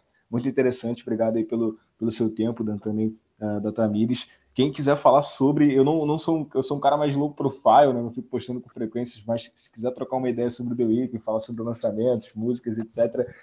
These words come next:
pô, fica à vontade, fica à disposição. É sempre um prazer falar sobre isso. Meu nome no Guilherme, meu nome no Instagram é basicamente guilherme ponto barbosa. É só isso, só que sem o E no final de Guilherme. Só adicionar lá que a gente troca uma ideia sobre. Mais uma vez, obrigado aí pela honra de estar participando disso, cara.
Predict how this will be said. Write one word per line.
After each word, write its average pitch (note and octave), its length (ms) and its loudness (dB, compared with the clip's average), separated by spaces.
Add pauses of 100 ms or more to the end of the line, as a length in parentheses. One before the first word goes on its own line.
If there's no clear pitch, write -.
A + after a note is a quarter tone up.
(220)
pô, C#3 100 -2
fica - 440 -4
à - 20 0
vontade, B2 500 4
fica - 160 -6
à A#2+ 40 -2
disposição. A#2 560 -4
É A2+ 40 -6
sempre A2 280 -8
um - 20 -8
prazer A2+ 320 -4
falar A2+ 220 0
sobre A2 260 -6
isso. A#2 300 -4 (340)
Meu G#2 100 -4
nome A#2 200 0
no A#2 80 -2
Guilherme, A#2 500 0
meu A2 140 0
nome A2 160 -2
no A#2 80 -2
Instagram A2 340 -4
é A2+ 40 -4
basicamente A2+ 520 -6
guilherme A#2+ 540 0
ponto B2 400 -6
barbosa. A#2 580 -2 (160)
É F#2 60 -20
só A#2 180 -6
isso, A2+ 220 0
só A2+ 160 -8
que - 80 -12
sem B2 180 0
o A#2+ 80 4
E B2 80 6
no B2 80 -2
final G#2+ 260 -8
de A2 120 -6
Guilherme. A2 360 -6 (340)
Só A#2+ 380 2 (300)
adicionar A#2+ 380 0
lá A#2 160 4
que A#2+ 100 -2
a - 20 2
gente A2+ 200 -2
troca A#2 180 -2
uma A#2 120 0
ideia A2 220 2
sobre. A2+ 480 -2
Mais A2 160 0
uma A#2 120 0
vez, A2 160 0
obrigado A#2 400 0
aí A#2 80 0
pela A2+ 200 -2
honra A2+ 220 -2
de A2+ 60 -10
estar - 160 -6
participando A2+ 580 -6
disso, A2 320 -6
cara. F#2+ 220 -10